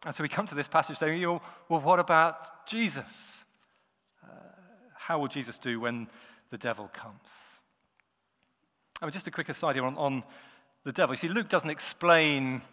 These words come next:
uh, the devil. He, he assumes that his original readers will know exactly who he's talking about. Uh,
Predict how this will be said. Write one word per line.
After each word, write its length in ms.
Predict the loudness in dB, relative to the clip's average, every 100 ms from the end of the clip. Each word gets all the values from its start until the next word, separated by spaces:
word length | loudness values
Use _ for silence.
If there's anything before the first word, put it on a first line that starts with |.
| -20 -20 -20 -20 _ _ -18
uh, 160 | -14 -6
the 120 | -2
devil. 460 | 0 0 -2 -4
He, 200 | -4 -4
he 140 | -2 -2
assumes 640 | -2 -2 2 2 2 0
that 120 | 0
his 140 | 0 0
original 440 | 0 0 -2 -2
readers 420 | 2 2 0 -2
will 460 | -2 2 4 4 0
know 240 | 0 0
exactly 460 | 2 2 -2 -2 -8
who 180 | -6 -6
he's 220 | -6 -8
talking 400 | -10 -10 -10 -8
about. 360 | -4 -4 -6 -10 -20 _ _ _ _ _ _ _ _
Uh, 60 | -20